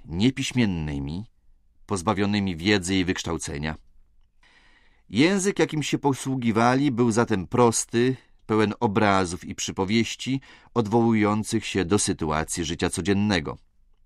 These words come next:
Nie stać ich było na długie wywody i pisanie traktatów ascetycznych. Zresztą, kto by to czytał? Celowali za to w krótkich powiedzeniach, które ich uczniowie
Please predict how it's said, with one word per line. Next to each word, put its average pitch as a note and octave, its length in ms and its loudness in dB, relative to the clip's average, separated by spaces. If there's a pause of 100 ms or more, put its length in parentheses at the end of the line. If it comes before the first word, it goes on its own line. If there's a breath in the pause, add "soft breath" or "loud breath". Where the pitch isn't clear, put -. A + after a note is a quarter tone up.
(1200 soft breath)
Nie C3 300 2
stać - 340 0
ich E2+ 160 -4
było F#2+ 340 2
na F2 280 0
długie F2 400 -2
wywody G2+ 600 2
i - 160 -4
pisanie F#2+ 420 -2
traktatów F2 500 -4
ascetycznych. E2+ 1000 -6 (600)
Zresztą, C3 520 0 (160)
kto - 200 2
by E2 120 -2
to C2+ 120 -8
czytał? - 440 -12 (1500)
Celowali C3+ 540 2
za F3+ 120 2
to E3+ 140 0
w - 80 -14
krótkich - 380 -6
powiedzeniach, G#2 800 -2 (640 loud breath)
które G2 260 -2
ich - 260 -2
uczniowie F#2+ 680 2